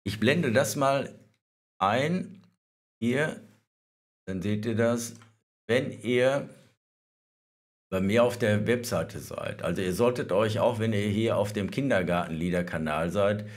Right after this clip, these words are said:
vielleicht angewöhnen, auch mal auf Gitarre T V vorbeizuschauen, weil das ist eigentlich mein Hauptkanal. Ja? Und wenn euch das Spielen an sich interessiert und das Lernen,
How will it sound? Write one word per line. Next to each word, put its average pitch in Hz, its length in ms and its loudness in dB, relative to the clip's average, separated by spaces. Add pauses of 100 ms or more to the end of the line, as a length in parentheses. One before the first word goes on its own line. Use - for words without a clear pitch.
(540)
vielleicht 107 340 0
angewöhnen, 120 480 2
auch 110 220 0
mal 107 180 0
auf 101 280 0
Gitarre 107 380 -2
T 107 600 -2
V - 20 -10 (160)
vorbeizuschauen, 123 1160 0 (840)
weil 123 260 2
das 107 440 0 (180)
ist - 360 -2
eigentlich 113 320 0
mein 101 220 -2
Hauptkanal. 71 800 -2 (360)
Ja? 92 180 -4 (1080)
Und 101 280 2
wenn 120 360 0
euch 107 220 4
das 101 180 2
Spielen 120 400 0
an 101 160 0
sich 147 200 -2
interessiert 127 500 -2
und 101 60 -6
das 104 240 0
Lernen, 101 560 -2